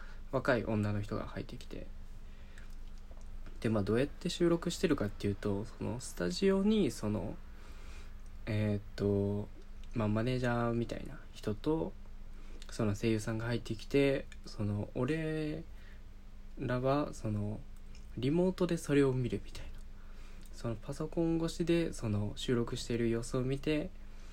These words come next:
その、渡した脚本を見て、その、セリフとかね、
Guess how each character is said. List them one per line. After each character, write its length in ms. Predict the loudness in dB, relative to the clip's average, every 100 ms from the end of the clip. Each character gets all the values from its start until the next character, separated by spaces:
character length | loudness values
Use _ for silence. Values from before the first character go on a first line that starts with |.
| -12 -12 -12 -12 -4
そ 140 | 0
の、 340 | 2 4 2 0
渡 240 | -2 -2
し 80 | -2
た 160 | -4 -2
脚 260 | -2 -4
本 400 | 0 2 2 0 -6 -12 -10 -10 -10 -10 -10 -10 -10 -10 0
を 100 | 2
見 180 | 4 2
て、 380 | 4 4 4 -4 -8
そ 180 | -6 -2
の、 240 | -2 -2 -6 -10 -12 -12 -10 -10
セ 160 | -2 0
リ 80 | 0
フ 100 | -4
と 120 | -4
か 160 | -2 -4
ね、 220 | -4